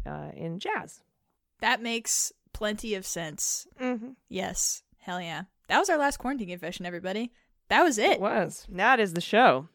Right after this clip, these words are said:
Speaker 2: Yay!
Speaker 1: We did it. We got through the first one. A lot of porn, a lot
Speaker 2: That
Speaker 1: of
Speaker 2: was
Speaker 1: butts.
Speaker 2: fun. Yes.
Speaker 1: Mm-hmm.
Speaker 2: The best. <laughs>
Speaker 1: Some Animal Crossing.
Speaker 2: Cool. Yeah. Well,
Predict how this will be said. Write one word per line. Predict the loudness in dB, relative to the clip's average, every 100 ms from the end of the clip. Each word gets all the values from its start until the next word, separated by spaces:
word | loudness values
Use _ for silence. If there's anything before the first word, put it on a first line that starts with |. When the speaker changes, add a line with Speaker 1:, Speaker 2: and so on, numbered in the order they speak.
| -12
Speaker 2:
Yay! | -2 2 4 4 0 -4 -4
Speaker 1:
We | -2
did | 2 4
it. | 4 0
We | -8 -6
got | -4
through | -2
the | -4
first | -2 -2 0
one. | -2 -2 -10 _ -2
A |
lot | 0
of | 0
porn, | 2 4 4
a | 4
lot | 4
Speaker 2:
That | 6
Speaker 1:
of |
Speaker 2:
was | 6
Speaker 1:
butts. | 8 6 2 -8
Speaker 2:
fun. | _ _ _ _ _ _ _
Yes. | -2 0 2 0 -2 _ _ -4
Speaker 1:
Mm-hmm. | -2 -2 -6 -10
Speaker 2:
The | -6
best. | -2 -2 -2 -8 -14 _ _ _ _ -16
<laughs> | -14 -14 -12 -12 -12 -18 -20 _ _ _ _ _ _ -20 -16
Speaker 1:
Some | -8 -4
Animal | -2 -2
Crossing. | 0 0 0 -2 0
Speaker 2:
Cool. | -4 -6 _ _ _ _ _ _ _ _ -12
Yeah. | -8 -6 -8 _ _ _ _ _ _
Well, | -10 -8 -10